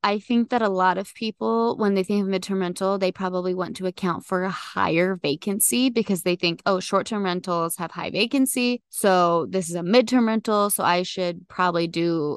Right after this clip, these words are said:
a vacancy, use a vacancy number in my analysis between long-term and short-term." And I think that's a good idea. And when I first started, I used ten percent 'cause I just had no idea. But if I went back and did the math, my vacancy has probably been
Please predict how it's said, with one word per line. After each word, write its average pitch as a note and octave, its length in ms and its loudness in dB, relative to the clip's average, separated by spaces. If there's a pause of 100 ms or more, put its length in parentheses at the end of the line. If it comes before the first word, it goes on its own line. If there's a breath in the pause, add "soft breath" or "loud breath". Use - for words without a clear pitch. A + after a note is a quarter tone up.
a F3 60 -2
vacancy, F#3+ 680 0
use F3+ 180 -2
a F3 60 0
vacancy F#3+ 420 0
number F3 220 -2
in D#3+ 100 -4
my D#3 120 -4
analysis D#3+ 540 -2
between E3 380 -4
long-term D#3+ 540 -2 (120)
and C#3+ 640 -2
short-term." B3+ 580 2 (180)
And F#3 120 2
I F3 60 2
think G3 220 0
that's G#3 180 -2
a A#3 60 -4
good G#3 100 2
idea. F3 320 2
And D#3 220 -4
when D3+ 100 -4
I D#3 160 -2
first G3+ 220 -4
started, G3+ 340 -2
I F3 60 2
used E3+ 480 -2
ten F3 240 -2
percent - 500 -6
'cause F3 140 -4
I F3+ 120 2
just A3 200 -6
had D4 120 0
no F3 240 0
idea. - 400 -6 (140)
But B3 320 4 (140)
if G3+ 200 -4
I C4+ 220 6
went F4+ 380 2
back F3 400 0
and G3 160 -2
did F#3 200 -4
the G#3 80 -6
math, F3 480 -2
my A3+ 320 2
vacancy F#3+ 800 -2
has G3+ 200 -2
probably G3 600 0
been E3+ 500 -2